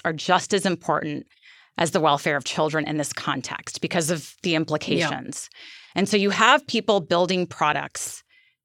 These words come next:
Speaker 1: that don't see their quote unquote children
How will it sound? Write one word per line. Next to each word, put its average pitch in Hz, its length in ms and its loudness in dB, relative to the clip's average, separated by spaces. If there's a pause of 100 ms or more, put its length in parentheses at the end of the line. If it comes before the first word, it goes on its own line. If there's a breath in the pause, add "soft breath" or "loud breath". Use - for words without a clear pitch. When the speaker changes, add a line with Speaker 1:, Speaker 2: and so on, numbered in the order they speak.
(140)
Speaker 1:
that 196 400 0
don't 202 460 2 (120)
see 160 720 -6 (720)
their 180 220 4
quote 190 260 2
unquote 175 360 -2
children 151 760 -2